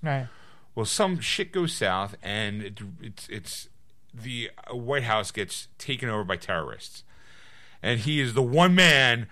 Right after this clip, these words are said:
Speaker 2: that goes in to save the president and everybody else.
Speaker 1: Right.
Speaker 2: Of course, becomes the hero, and you're like, "Okay," end the movie. A couple years later, they have London Has Fallen,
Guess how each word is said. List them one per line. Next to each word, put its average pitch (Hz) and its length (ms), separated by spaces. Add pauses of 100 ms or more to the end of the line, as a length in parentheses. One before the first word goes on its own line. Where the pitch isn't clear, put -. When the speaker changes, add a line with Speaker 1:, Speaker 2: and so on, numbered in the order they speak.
(140)
Speaker 2:
that 135 180
goes 170 360
in 123 340
to 123 120
save 127 280
the 107 80
president 107 580
and 131 100
everybody 139 360
else. 87 400
Speaker 1:
Right. 143 260 (240)
Speaker 2:
Of - 140
course, 202 240
becomes 151 340
the 160 60
hero, 95 480
and 98 100
you're 95 140
like, 95 160
"Okay," 110 460
end 98 120
the 101 60
movie. 117 360 (480)
A - 40
couple 104 180
years 117 220
later, 202 240
they 127 120
have 120 200
London 160 360
Has 95 140
Fallen, 82 500